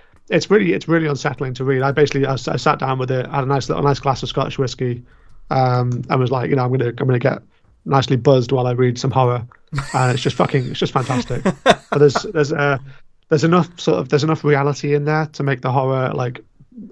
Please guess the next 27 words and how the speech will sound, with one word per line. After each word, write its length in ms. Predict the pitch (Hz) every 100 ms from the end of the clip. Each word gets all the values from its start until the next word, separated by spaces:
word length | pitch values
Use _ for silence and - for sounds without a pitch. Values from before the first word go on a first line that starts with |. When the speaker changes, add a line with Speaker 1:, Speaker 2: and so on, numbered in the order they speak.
| -
Speaker 1:
hit 200 | - 156
a 60 | 147
lot 180 | 135 131
deeper. 380 | 143 139 160 151 _ _ _ -
'Cause 80 | 139
the 40 |
whole 100 | 143
thing 160 | 135 143
is, 140 | 131
you 80 | 135
know, 140 | 131 143
it's, 220 | 131 -
it's 140 | 175
quite 220 | - 143
a 40 | 131
tragic 300 | 143 127 123
story 300 | - 131 123
as 100 | 113
well. 240 | 135 120
And 100 | 131
there's 140 | 135 127
enough 260 | 139 117
in 120 | 143
there 140 | 135 127
that 120 | 127
sort 220 | 139 139
of, 120 | 120